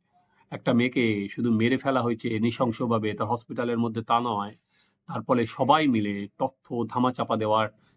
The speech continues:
চেষ্টা করেছে, পুরো তদন্ত বিপ-, আহ, বিপথে পরিচালনা করেছে।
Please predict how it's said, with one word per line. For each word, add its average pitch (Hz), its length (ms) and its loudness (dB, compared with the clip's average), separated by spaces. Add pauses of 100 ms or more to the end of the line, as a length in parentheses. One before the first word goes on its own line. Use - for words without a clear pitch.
(120)
চেষ্টা 139 260 0
করেছে, 101 640 -4
পুরো 135 300 2 (540)
তদন্ত 139 360 4
বিপ-, 127 400 2
আহ, 110 280 4
বিপথে 135 340 2
পরিচালনা 117 560 0
করেছে। 104 580 -6